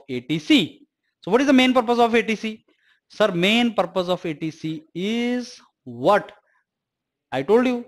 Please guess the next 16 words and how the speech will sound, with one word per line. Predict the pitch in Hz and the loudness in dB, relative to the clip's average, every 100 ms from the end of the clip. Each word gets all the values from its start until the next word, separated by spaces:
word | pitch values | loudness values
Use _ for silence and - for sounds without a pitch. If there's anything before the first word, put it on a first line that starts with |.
| _ - | _ -6
to | |
make | 165 165 165 | -2 -2 -2
YouTube | 170 156 165 | -6 -4 -6
videos | 151 208 220 214 196 | -4 -2 0 0 0
on | 180 170 | -2 -2
Airport | 170 160 156 156 | -2 -6 -4 -8
Authority | 151 143 147 | -6 -6 -4
of | - | -6
India | 147 143 - | -4 -2 -4
exam. | 151 156 226 202 202 - - _ _ | -6 2 4 4 0 -12 -20 _ _
That | 160 | -4
is | 165 | 0
the | 180 | 0
main | 170 214 262 262 254 | 2 2 4 2 0
purpose | 175 185 165 | -2 -2 0
of | 180 | 0